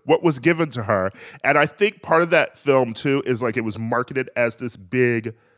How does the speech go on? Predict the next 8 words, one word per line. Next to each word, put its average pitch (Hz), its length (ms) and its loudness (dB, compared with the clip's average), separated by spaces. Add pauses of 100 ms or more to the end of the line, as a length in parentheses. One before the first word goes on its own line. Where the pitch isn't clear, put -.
(560)
musical 131 1080 0
comedy, 123 500 0
romantic 117 640 -4
musical 120 380 -6
drama, 117 320 -4
but, 107 200 -4
like, 113 360 -2
it 113 380 -6